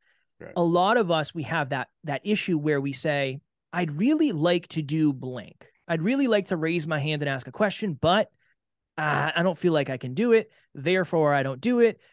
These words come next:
Speaker 2: Therefore, my, my next recent and relevant proof is I didn't do it and I kinda stayed safe." So action is,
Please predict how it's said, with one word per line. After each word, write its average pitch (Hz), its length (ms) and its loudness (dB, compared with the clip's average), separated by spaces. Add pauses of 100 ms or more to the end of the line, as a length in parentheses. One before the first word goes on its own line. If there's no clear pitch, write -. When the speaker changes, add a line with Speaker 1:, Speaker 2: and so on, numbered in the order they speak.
Speaker 2:
Therefore, 175 520 2
my, 143 260 -2 (100)
my 147 200 -4
next 156 340 -2
recent 151 380 -4
and 135 60 -8
relevant 135 320 -4
proof 247 260 -2
is 143 240 -4
I 139 100 -2
didn't 147 240 -2
do 156 160 2
it 143 160 -2 (220)
and 135 120 -6
I 135 60 -4
kinda 139 260 -2
stayed 113 300 -8
safe." 76 420 -6 (760)
So 170 260 0 (320)
action 160 380 -2
is, 139 260 -4